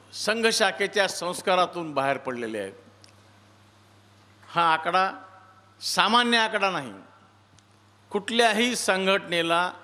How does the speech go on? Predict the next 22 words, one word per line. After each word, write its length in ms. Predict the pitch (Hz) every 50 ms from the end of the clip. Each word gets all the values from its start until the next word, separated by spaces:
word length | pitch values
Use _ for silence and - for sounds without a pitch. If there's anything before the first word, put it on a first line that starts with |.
| - - - -
एवढी 380 | 131 147 170 180 190 202 233 247
मोठी 360 | 240 214 196 185 156 180 170
शक्ती 460 | - - 147 - - - 170 185 190 - -
आत्तापर्यंत 840 | - 127 147 - - - 233 208 190 - 156 139 147 156 160 156 - 208 220 - - - - - - - -
उभी 260 | - 170 170 214 208
करता 420 | - - 277 151 - - 147 135
आली 200 | 131 117 127 139
नाही. 260 | 156 151 110 95 92 - - - - - - - - - _ _ _ _ _ _ _ _ _ _ _ _ _ _ _ _ - - -
सत्य 320 | - 240 247 240 - - 214
आहे. 380 | 151 117 98 87 80 80 - - - - - - - - - - _ _ _ _ _ _ _ _ _ _ -
आणि 280 | - 175 196 226 226 220
ब्याण्णव 600 | 175 139 127 147 156 180 202 220 233 254 262 247
वर्षाची 600 | 226 226 214 190 - 208 196 185 185 - 175 175
ही 260 | 143 120 131 165 180 156 - -
तपश्चर्या, 720 | 131 - 160 143 - - 175 160 151 170 170 151 117 82 - - - - - - _ _ _ _ _ _ _ - _ _ _ -
तपश्चर्या 560 | 147 147 175 208 202 - - 220 214 220 226 220
शब्द 280 | 220 - 202 196 196 233
मुद्दाम 440 | 220 196 202 196 180 226 226 220 202
वापरतो. 540 | 180 165 147 139 117 - - 95 - - - - _ _ _ - - _ _ _ -
पूर्वीच्या 380 | 156 160 170 175 170 185 185
काळात 360 | 170 160 175 175 180 185 185 175 - -
ऋषीमुनी 720 | 160 165 156 - - 185 180 170 175 175 185 180 170 147